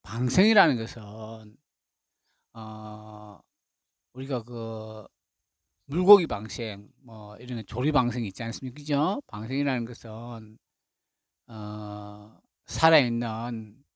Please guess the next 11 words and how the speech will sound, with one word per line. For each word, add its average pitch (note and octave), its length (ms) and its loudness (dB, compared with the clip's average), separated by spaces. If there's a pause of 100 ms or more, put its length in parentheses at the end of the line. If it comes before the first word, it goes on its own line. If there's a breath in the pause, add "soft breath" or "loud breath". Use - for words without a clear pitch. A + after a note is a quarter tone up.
(180)
생명을, A#2 920 -4 (760)
예? C3 140 -14 (960)
어, G#2 800 -12 (1800)
어, G2+ 320 -16
이렇게 A#2+ 520 -8 (160)
방사해서 B2+ 1000 0
그네들에게 A#2+ 920 -8
대자유를 D3 680 2
주는 A#2+ 220 -6
걸 A2+ 160 -10
말합니다. G#2+ 640 -16